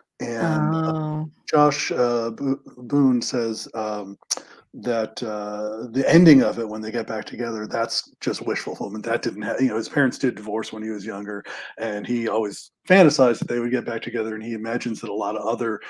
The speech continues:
Speaker 1: kids of divorced parents would have that, that same kind of wish fulfillment.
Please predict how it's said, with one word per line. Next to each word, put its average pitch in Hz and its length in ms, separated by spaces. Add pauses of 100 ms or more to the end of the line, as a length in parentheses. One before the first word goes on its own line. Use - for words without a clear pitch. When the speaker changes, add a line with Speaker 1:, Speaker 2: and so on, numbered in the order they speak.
(120)
Speaker 1:
kids 110 260
of 107 140
divorced - 440
parents 104 580 (160)
would 110 140 (140)
have 120 260 (180)
that, 113 220 (100)
that 117 240
same 113 180
kind 113 160
of 101 80
wish - 140
fulfillment. - 600